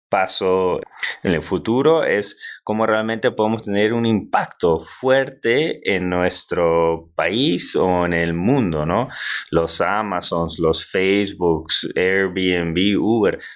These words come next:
todas estas compañías lo que buscan no es una rentabilidad, es tener un impacto fuerte y la rentabilidad viene después. Puede ser porque los adquiere una compañía grande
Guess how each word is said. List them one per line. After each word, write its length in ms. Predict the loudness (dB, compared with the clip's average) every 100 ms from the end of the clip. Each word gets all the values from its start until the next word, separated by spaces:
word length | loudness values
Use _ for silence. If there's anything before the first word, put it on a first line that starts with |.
| 0
todas 240 | 2 2
estas 160 | -2 -2
compañías 1160 | -2 0 0 0 2 2 0 -4 -12 -16 -16 -8
lo 220 | -2 0
que 80 | 2
buscan 840 | 2 2 2 0 0 0 0 -2
no 160 | 0 0
es 180 | 0 -2
una 180 | -2 0
rentabilidad, 800 | 0 0 -2 0 0 0 -2 -6 _
es 220 | -2 -2 -2
tener 380 | -2 0 2
un 200 | 0 0
impacto 580 | 0 -2 -4 -4 -4 -6
fuerte 640 | -2 0 0 0 -2 -2 -6 -20 -20 _ _
y 180 | -4 0
la 100 | 2
rentabilidad 760 | 2 -2 0 0 2 2 0 -2 -4
viene 260 | 0 0
después. 540 | 0 -2 0 0 -2 -8 -12 -14 -2
Puede 180 | 0 0
ser 540 | -2 0 0 -2 -4
porque 240 | -6 -2 -2
los 240 | -2 0
adquiere 760 | -2 -2 -2 0 0 0 0
una 240 | -2 -4 -4
compañía 540 | -2 -2 -2 0 0
grande 680 | 0 0 0 0 0 0